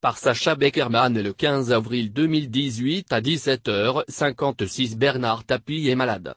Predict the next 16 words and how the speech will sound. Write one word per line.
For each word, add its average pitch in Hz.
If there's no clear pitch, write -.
mais 135
n'en 156
a 147
pas 135
perdu 131
sa 117
fougue, 147
loin 131
de 147
là. 101
Dans 127
une 120
interview 110
accordée 127
aux 147
Parisiens, 117